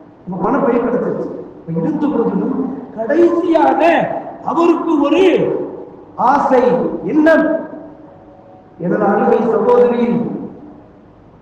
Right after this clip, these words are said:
அவருடைய முகத்தை நான் இறுதியாக ஒரு, ஒரு தடவை நான் பார்க்க வேண்டும், காண வேண்டும்." தோன்றுவதே தோன்றுட்டீங்க, இன்னும் கொஞ்சம்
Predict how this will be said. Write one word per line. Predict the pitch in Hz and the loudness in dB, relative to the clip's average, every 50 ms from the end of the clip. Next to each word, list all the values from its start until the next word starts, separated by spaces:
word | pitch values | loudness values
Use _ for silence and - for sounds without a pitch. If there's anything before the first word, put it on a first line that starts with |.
| - - | -14 -8
அவருடைய | 175 190 214 190 - 214 214 220 214 | -6 -2 -2 -2 0 0 0 0 2
முகத்தை | 208 220 - 277 285 - - 294 311 339 294 294 330 285 - - - - 220 | 2 2 2 4 2 2 4 4 4 4 4 4 2 2 0 -2 -4 -2 -2
நான் | 240 254 240 233 262 | 0 0 2 2 4
இறுதியாக | 320 370 359 - 339 330 320 330 320 | 4 4 6 6 4 4 4 4 2
ஒரு, | - 311 - 320 - 302 302 294 - - - - - - | 2 2 0 -2 -2 -2 -4 -6 -6 -6 -6 -8 -6 -6
ஒரு | - - | -4 -2
தடவை | - 302 320 349 359 359 320 - - - 339 359 - - - 180 | 0 2 2 4 4 2 2 0 -2 -4 -6 -6 -8 -10 -10 -10
நான் | 208 226 220 196 175 - - | -8 -8 -6 -6 -6 -6 -4
பார்க்க | 190 226 311 370 381 - - 359 311 | -2 0 2 2 2 0 0 0 0
வேண்டும், | 294 285 269 262 - 262 254 233 170 165 - - - - - - - | 2 2 2 2 2 2 2 2 2 2 0 -2 -4 -8 -12 -12 -8
காண | 208 233 302 370 359 330 | -4 -2 0 2 2 2
வேண்டும்." | 311 - 294 269 269 262 233 196 165 - - - - - - - - | 2 2 0 0 0 2 2 2 2 0 -2 -4 -6 -10 -14 -14 -10
தோன்றுவதே | 165 170 262 262 262 254 254 262 - 285 | -8 -6 -4 -2 -2 0 -2 0 -2 -2
தோன்றுட்டீங்க, | 277 269 - 233 233 233 240 233 240 208 196 196 190 180 - - - - - - | -2 -2 -4 -4 -4 -4 -6 -6 -8 -8 -6 -4 -4 -4 -4 -6 -6 -8 -10 -8
இன்னும் | 226 254 220 - | -10 -10 -8 -8
கொஞ்சம் | - 247 277 262 269 254 220 | -6 -6 -4 -2 0 0 0